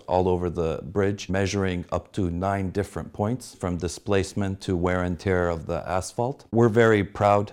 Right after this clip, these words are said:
of the bridge, and hopefully we'll be opening the bridge in June of two thousand sixteen. Bursa is one of the industrial behemoths of Turkey. Connecting Bursa and Istanbul, and then connecting Izmir and Istanbul, will decrease the traffic congestion,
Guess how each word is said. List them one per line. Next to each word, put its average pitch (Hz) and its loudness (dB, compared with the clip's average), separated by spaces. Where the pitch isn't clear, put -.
of 87 -4
the 87 -6
bridge, 98 -2
and 90 -2
hopefully 113 2
we'll 95 4
be 92 0
opening 92 0
the 90 -2
bridge 87 -2
in 90 -4
June 104 2
of 85 -4
two - -10
thousand 85 -4
sixteen. 92 -6
Bursa 110 2
is 92 -2
one 98 0
of 90 -4
the 87 0
industrial 90 -2
behemoths 98 -2
of 90 -6
Turkey. 101 -4
Connecting 107 -4
Bursa 107 0
and 87 -2
Istanbul, 95 -4
and 98 2
then 107 4
connecting 101 0
Izmir 104 0
and 85 -2
Istanbul, 90 -2
will 98 4
decrease 117 -2
the 92 -2
traffic 104 0
congestion, 98 0